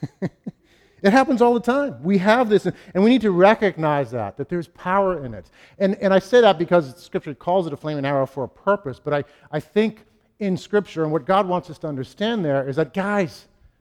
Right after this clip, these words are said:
don't mess with the flaming <laughs> arrows. You don't wanna try to, like,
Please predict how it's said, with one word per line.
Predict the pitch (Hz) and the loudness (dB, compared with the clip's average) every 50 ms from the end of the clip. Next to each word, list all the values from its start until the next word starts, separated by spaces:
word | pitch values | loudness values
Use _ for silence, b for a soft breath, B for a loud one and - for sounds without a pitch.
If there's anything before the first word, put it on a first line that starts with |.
| _ _ _ _ _ _ | _ _ _ _ _ _
don't | 196 202 226 240 233 - | 0 0 0 0 0 -2
mess | 156 185 208 196 - | -4 -2 -2 -2 -4
with | - 151 | -10 -14
the | - - | -16 -14
flaming | - 185 190 190 185 165 202 | -6 -2 -2 0 0 0 -2
<laughs> | |
arrows. | 175 208 185 226 220 185 175 151 123 - - - - - - _ _ _ _ _ _ _ _ _ _ | -2 -2 -2 -2 -2 -2 -2 -2 -4 -6 -12 -16 -18 -20 -20 _ _ _ _ _ _ _ _ _ _
You | - 175 175 | -6 -6 -2
don't | 139 214 247 262 247 - 202 | 2 4 4 4 4 2 2
wanna | 202 214 214 202 | 0 2 2 2
try | 196 - 226 220 214 214 202 | 0 0 2 2 4 4 2
to, | 180 151 - _ _ | 2 0 -6 _ _
like, | 175 185 180 - | 2 2 2 2